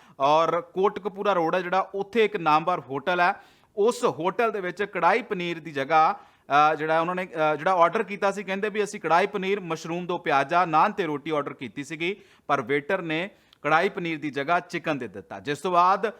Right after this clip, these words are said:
ਪਰਿਵਾਰ ਦੇ ਵੱਲੋਂ ਜ-, ਅ, ਜਦ ਚਿਕਨ ਖਾਧਾ ਤਾਂ ਪਰਿਵਾਰ ਨੇ ਵੇਟਰ ਨੂੰ ਕਿਹਾ ਕਿ ਇਹ ਨਾਨ ਵੈਜ ਤਾਂ ਨਹੀਂ, ਉਹਨੇ ਕਿਹਾ ਇਹ ਚਾਪਾਂ ਨੇ। ਤੇ ਫਿਰ ਪਰਿਵਾਰ ਦੇ ਲਾਗੇ ਇੱਕ ਕੋਈ ਜਿਹੜਾ ਟੇਬਲ ਤੇ ਬੈਠਾ ਸੀ, ਉਸਨੇ ਸਮੈਲ ਲੈ ਕੇ ਦੇਖਿਆ ਔਰ ਟੇਸਟ ਕੀਤਾ ਤੇ ਉਹ ਚਿਕਨ ਨਿਕਲਿਆ। ਪੂਰਾ ਪਰਿਵਾਰ,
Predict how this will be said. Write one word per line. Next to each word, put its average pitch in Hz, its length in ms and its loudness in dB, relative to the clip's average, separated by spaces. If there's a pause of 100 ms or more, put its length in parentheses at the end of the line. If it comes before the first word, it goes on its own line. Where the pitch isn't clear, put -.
(220)
ਪਰਿਵਾਰ 160 420 4
ਦੇ 220 100 -8
ਵੱਲੋਂ 208 300 -2
ਜ-, 165 140 -10
ਅ, 156 220 0
ਜਦ 151 160 -4
ਚਿਕਨ 185 340 -8
ਖਾਧਾ 175 380 2 (200)
ਤਾਂ 151 80 -6
ਪਰਿਵਾਰ 151 540 2
ਨੇ 185 100 -6
ਵੇਟਰ 147 280 -4
ਨੂੰ 180 160 -8
ਕਿਹਾ 156 220 2
ਕਿ 175 160 -8
ਇਹ 180 60 -4
ਨਾਨ 135 280 0
ਵੈਜ 147 220 -6
ਤਾਂ 160 140 -6
ਨਹੀਂ, 170 160 -6
ਉਹਨੇ 185 180 -6
ਕਿਹਾ 185 320 4
ਇਹ 233 80 2
ਚਾਪਾਂ 156 460 2
ਨੇ। 92 140 -10 (520)
ਤੇ 160 60 -2
ਫਿਰ 185 240 4
ਪਰਿਵਾਰ 160 640 2
ਦੇ 190 200 -2
ਲਾਗੇ 160 360 2
ਇੱਕ 185 140 -10
ਕੋਈ 165 220 -8
ਜਿਹੜਾ 165 160 0
ਟੇਬਲ 143 300 -2
ਤੇ 156 140 -4
ਬੈਠਾ 120 320 -4
ਸੀ, 175 120 -8
ਉਸਨੇ 147 280 -8
ਸਮੈਲ 139 340 -6
ਲੈ 147 120 -2
ਕੇ 135 140 -10
ਦੇਖਿਆ 131 480 0 (360)
ਔਰ 143 360 0
ਟੇਸਟ 175 320 -2
ਕੀਤਾ 156 360 0
ਤੇ 160 140 -8
ਉਹ 147 120 -6
ਚਿਕਨ 139 340 -8
ਨਿਕਲਿਆ। 135 400 -4
ਪੂਰਾ 147 340 0
ਪਰਿਵਾਰ, 131 580 2